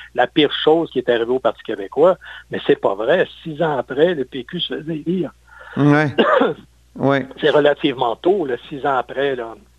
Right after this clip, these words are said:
Speaker 2: Euh, il y a Jacques Langto qui a écrit sur le site du journal une critique, euh, à la fois, euh, positive, mais sur certains points très virulente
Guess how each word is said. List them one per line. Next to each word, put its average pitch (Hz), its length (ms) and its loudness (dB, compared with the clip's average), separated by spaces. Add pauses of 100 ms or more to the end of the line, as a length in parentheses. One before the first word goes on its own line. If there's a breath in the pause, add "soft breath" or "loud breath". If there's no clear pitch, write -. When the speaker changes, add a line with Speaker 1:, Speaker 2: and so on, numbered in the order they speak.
(680 loud breath)
Speaker 2:
Euh, 196 220 4 (100)
il 196 140 -6
y 165 80 6
a 170 60 6
Jacques 214 260 2
Langto 202 560 4
qui 220 160 0
a 160 80 6
écrit 165 420 0
sur 156 220 -2
le 139 100 6
site 147 220 -2
du 131 80 -6
journal 143 500 2
une 135 140 0
critique, 143 580 -2
euh, 120 920 4
à 135 120 -2
la 151 140 0
fois, 196 560 4
euh, 127 40 0
positive, 180 680 2
mais 151 460 0
sur 151 440 0
certains 190 380 2
points 214 180 2
très 262 300 0
virulente 180 720 2